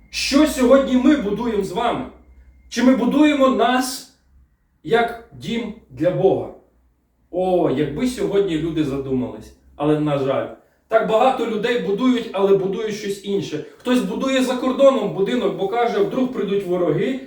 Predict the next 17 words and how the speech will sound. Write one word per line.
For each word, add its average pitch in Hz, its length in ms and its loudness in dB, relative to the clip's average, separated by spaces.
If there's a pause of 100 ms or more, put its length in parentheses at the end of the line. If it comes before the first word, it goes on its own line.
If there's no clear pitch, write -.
(140)
я 175 200 0
переселився 156 720 -4
і - 140 -10
все. - 440 -4 (160)
Хтось, 254 280 4
можливо, 262 480 4
каже, 254 280 2
треба 254 260 2
більше 247 340 -4
грошей. 190 540 0 (160)
Хтось, 262 180 0
можливо, 262 380 4
каже, 262 240 2
треба 262 260 2
дітей 277 500 4
бистріше 262 420 -4
вивезти. 240 720 0